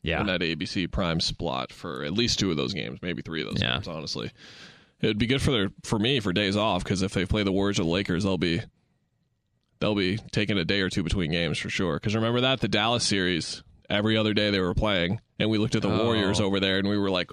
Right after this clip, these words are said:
Speaker 2: "They're, they haven't played yet? It's been three
Speaker 1: <laughs>
Speaker 2: days." And it's, uh-huh. Well, they wanna put 'em on T V. That's how it goes. But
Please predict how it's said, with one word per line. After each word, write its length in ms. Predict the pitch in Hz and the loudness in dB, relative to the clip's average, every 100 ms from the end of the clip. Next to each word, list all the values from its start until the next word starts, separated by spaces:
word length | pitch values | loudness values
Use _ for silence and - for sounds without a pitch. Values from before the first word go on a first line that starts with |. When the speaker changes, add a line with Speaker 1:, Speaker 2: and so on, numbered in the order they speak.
| - | -10
Speaker 2:
"They're, 240 | 123 123 120 | -4 0 0
they 180 | 113 120 | 0 0
haven't 220 | 147 165 | 0 0
played 300 | - 107 135 | 0 0 2
yet? 280 | 196 233 - | 2 0 0
It's 140 | 123 | 2
been 180 | 139 180 | 4 4
three 220 | 143 156 | 4 4
Speaker 1:
<laughs> 100 | 147 180 | 4 4
Speaker 2:
days." 480 | 170 131 143 - - | 2 2 0 -2 -4
And 100 | 120 | -2
it's, 120 | 110 113 | 0 0
uh-huh. 360 | 120 120 147 143 - - - - _ - | 0 2 2 0 -6 -20 -20 -20 _ -8
Well, 160 | 110 | -4
they 120 | 107 | -2
wanna 180 | 104 113 | 0 0
put 120 | 107 127 | -2 -2
'em 80 | |
on 120 | 135 135 | 0 2
T 140 | 147 | 2
V. 200 | 160 131 - - - _ - | 2 -2 -6 -20 -20 _ -6
That's 60 | |
how 100 | 107 117 | -2 0
it 20 | |
goes. 360 | 165 160 - - - - - - - | 0 -2 -4 -6 -6 -6 -8 -8 -4
But 180 | 95 | -4